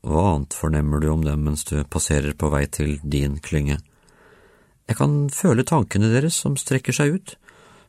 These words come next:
Så variert, men også så samlet, sånn harmoni, men... Ja, fortsett. Jeg kjenner ikke de jeg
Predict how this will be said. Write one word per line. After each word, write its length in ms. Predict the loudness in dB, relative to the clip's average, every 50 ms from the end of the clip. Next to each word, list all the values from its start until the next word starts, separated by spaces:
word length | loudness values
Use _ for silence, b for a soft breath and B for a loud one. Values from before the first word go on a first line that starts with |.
| B
Så 220 | -8 -2 0 2 4
variert, 720 | 4 4 4 4 4 4 4 2 2 -2 -4 -10 -12 -12 -12 -10
men 320 | -12 -12 -6 -2 0 2 2
også 240 | 2 2 0 0
så 160 | -2 -2 -2 -2
samlet, 540 | -2 0 0 0 2 2 0 0 -2 -2
sånn 320 | -2 0 0 0 0 -2 -4 -2 0
harmoni, 540 | 0 0 2 0 0 0 2 2 2 2 2
men... 300 | 2 0 0 0 -2 -4 b b b b b b b b b b b b b b b b b _
Ja, 140 | -6 -6 -4
fortsett. 400 | -4 -4 -2 -2 -2 -2 -2 -4 -12 -20 b b b b b b b b _ _ _ _ _ _ _ _ _ _ _ _ _ _ _ _ -2
Jeg 140 | 0 0 0 2
kjenner 240 | 2 4 4 4
ikke 240 | 4 2 0 -4 -4
de 140 | -2 0 2
jeg 200 | 4 4 2 2